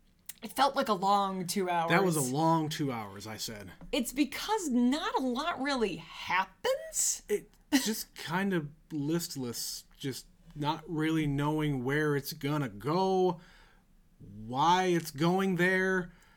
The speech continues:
Speaker 2: It wasn't really about his life, but a
Speaker 1: No.
Speaker 2: very short period of his life.
Speaker 1: Right.
Speaker 2: And I think they, they nailed, by the end of it, they nailed it.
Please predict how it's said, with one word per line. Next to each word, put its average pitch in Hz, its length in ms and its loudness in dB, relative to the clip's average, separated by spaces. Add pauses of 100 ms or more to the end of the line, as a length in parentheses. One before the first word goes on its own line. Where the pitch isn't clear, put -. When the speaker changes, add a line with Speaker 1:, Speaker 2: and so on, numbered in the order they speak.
(420)
Speaker 2:
It 196 100 6
wasn't 262 300 4
really 202 240 4
about 165 340 4
his 131 380 -6
life, 117 460 -6 (220)
but 160 100 6
a 160 40 6
Speaker 1:
No. 170 120 2
Speaker 2:
very 180 420 4 (120)
short - 600 2 (460)
period 170 420 2
of 110 120 -6
his 110 180 -8
life. 107 380 -12 (260)
Speaker 1:
Right. - 180 -12 (300)
Speaker 2:
And 143 320 0
I 160 160 2
think 233 300 0
they, 170 140 4
they 151 260 2
nailed, 170 580 2 (760)
by 196 220 8
the 190 180 2
end 247 200 6
of 151 100 2
it, 131 120 -4
they 147 100 2
nailed 139 400 0
it. - 180 -20